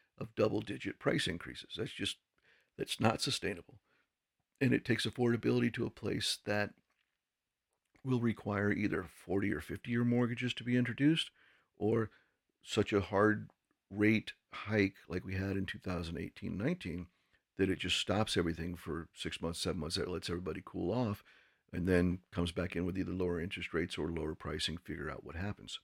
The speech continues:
So as it stands right now, twenty twenty-one is gonna be a good year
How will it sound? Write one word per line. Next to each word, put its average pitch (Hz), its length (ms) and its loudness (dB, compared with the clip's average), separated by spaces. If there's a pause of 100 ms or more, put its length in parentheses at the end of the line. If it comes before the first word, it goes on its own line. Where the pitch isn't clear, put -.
So - 260 0 (420)
as 90 160 -4
it - 60 -4
stands 113 260 2
right 110 120 2
now, 123 280 2 (760)
twenty 85 180 -2
twenty-one 92 540 4
is - 120 0
gonna 87 200 -2
be - 100 -4
a 85 60 0
good 92 180 -4
year 139 280 2